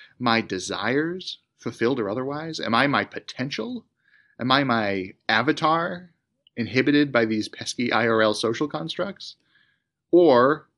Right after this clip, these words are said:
conversely, am I the person who is defined by his interactions? Am I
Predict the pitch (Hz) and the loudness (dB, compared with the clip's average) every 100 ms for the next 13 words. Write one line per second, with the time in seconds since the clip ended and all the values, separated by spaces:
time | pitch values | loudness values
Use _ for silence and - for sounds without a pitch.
0 | - 127 139 180 - 104 113 135 143 143 | -6 0 2 2 0 -2 0 -2 -4 0
1 | 143 139 123 - 123 107 - 113 - 135 | 0 0 -6 -2 -2 -2 -4 -6 -2 0
2 | 156 135 117 - 104 104 98 98 101 104 | 2 0 -2 -2 -2 -2 -8 -8 -6 -4
3 | 135 - - - 98 117 117 107 104 | -4 -6 -12 -10 -6 -2 0 0 -2